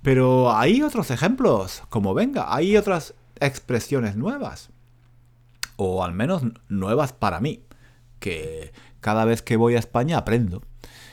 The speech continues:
Sí, yo ahora, cada vez que voy a España, renuevo un poco mi vocabulario de español.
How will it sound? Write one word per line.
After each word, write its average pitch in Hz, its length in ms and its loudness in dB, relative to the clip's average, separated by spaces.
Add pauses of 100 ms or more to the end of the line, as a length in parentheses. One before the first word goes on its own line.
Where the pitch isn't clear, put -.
(300)
Sí, - 420 -4 (480)
yo 170 340 6
ahora, 151 480 8 (240)
cada 170 260 6
vez 202 180 6
que 190 140 2
voy 190 140 6
a 190 60 4
España, 233 640 0 (220)
renuevo 127 920 4
un 117 220 2
poco 226 280 2
mi 143 120 0
vocabulario 104 640 0
de 95 80 -4
español. 123 560 -6